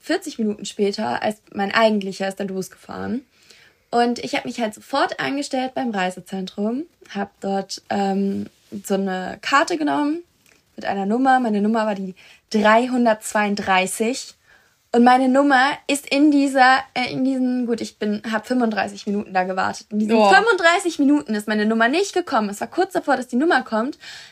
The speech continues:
Speaker 1: Aber dann dachte ich mir, ja, scheiße, dann fällt mir der nächste Zug vor der Nase weg.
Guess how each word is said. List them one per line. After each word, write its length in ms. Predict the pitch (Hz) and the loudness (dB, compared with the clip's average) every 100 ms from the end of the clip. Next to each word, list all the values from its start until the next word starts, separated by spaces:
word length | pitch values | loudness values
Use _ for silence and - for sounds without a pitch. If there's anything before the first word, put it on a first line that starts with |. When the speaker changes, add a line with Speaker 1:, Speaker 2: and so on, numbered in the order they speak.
| - | -6
Speaker 1:
Aber 140 | 233 | 0
dann 100 | 240 | 2
dachte 220 | 240 240 254 | 4 2 -2
ich 80 | |
mir, 120 | 240 226 | -2 -2
ja, 100 | 220 | -2
scheiße, 400 | - 370 415 233 | 0 -2 -2 -4
dann 140 | 208 | -2
fällt 180 | 262 - | -2 -4
mir 60 | 254 | -2
der 100 | 226 | 0
nächste 400 | 440 480 - 226 | 0 -2 -4 -6
Zug 200 | 226 - | -6 -4
vor 100 | 208 | -2
der 100 | 202 | 0
Nase 320 | 196 190 202 | 0 -2 -2
weg. 280 | 196 262 - | 0 0 -2